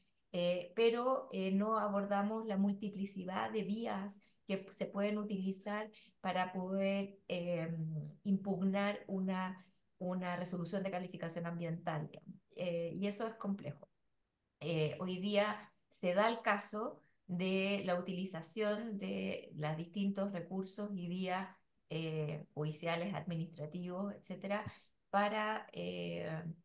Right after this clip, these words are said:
en forma simultánea, para dejar sin efecto una resolución de calificación ambiental. Eh, y eso genera incerteza. Incerteza en los titulares de proyecto, pero también en los, eh, en los órganos de la administración del Estado, que son los que tienen que defender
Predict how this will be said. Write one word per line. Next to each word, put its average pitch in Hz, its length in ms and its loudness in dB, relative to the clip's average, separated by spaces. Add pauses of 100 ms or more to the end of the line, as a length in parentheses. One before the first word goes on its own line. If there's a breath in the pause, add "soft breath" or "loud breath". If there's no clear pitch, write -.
(180)
en 190 140 0
forma 214 220 2
simultánea, 190 720 0 (260)
para 196 180 6
dejar 196 220 2
sin 202 200 -2
efecto 185 400 -4
una 185 200 -2
resolución 175 440 -4
de 170 80 -4
calificación 170 540 -4
ambiental. 170 380 -8 (800)
Eh, 180 320 2
y 196 60 2
eso 202 220 0
genera 196 340 0
incerteza. - 600 -2 (140)
Incerteza 170 560 -2
en 185 80 -2
los 190 80 -4
titulares 175 420 -2
de - 60 -6
proyecto, 254 340 -6
pero 269 140 -2
también 233 600 -2
en 220 480 -4
los, 202 460 0 (400)
eh, 175 720 -2 (680)
en 202 140 2
los 214 80 -2
órganos 247 360 0
de 254 80 0
la 240 80 0
administración 208 560 -2
del 233 120 -4
Estado, 214 360 0
que 220 80 -4
son 208 160 -2
los 226 80 -6
que 220 100 -8
tienen 208 240 -4
que 214 140 -6
defender 175 760 -2